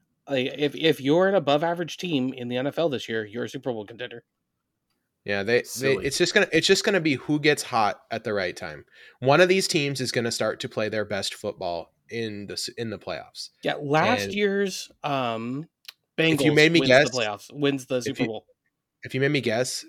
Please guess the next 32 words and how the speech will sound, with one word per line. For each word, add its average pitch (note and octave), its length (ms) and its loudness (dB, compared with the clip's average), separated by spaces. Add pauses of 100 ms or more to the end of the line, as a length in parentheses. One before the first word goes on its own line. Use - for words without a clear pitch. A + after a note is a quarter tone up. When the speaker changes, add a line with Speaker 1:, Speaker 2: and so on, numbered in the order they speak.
(100)
Speaker 2:
um, B2 200 -4
I, B2 240 -6
if - 160 -8
you C#3 60 -6
made C#3+ 140 0
me, C#3 100 -2
like, B2+ 200 -2
put G2+ 180 -6
money A2+ 280 -6
on A#2+ 140 -4
it, B2+ 180 -4 (280)
Miami's C3 540 0
defense, A#2+ 420 -4
if G2+ 160 -12
it A#2+ 120 -6
starts G#2 340 -6
to B2 80 -6
get A2 220 -6
good G2+ 300 -8
towards G2 220 -8
the F#2+ 80 -12
playoffs, F#2 420 -8
that's G2 220 -8
the - 60 -16
team E2+ 260 -12
that C#2+ 180 -10
I, C2 140 -10 (120)
I D2 120 -14
would D2 160 -14
say C#2 260 -8 (280)
could F#2+ 180 -10
be F2 280 -10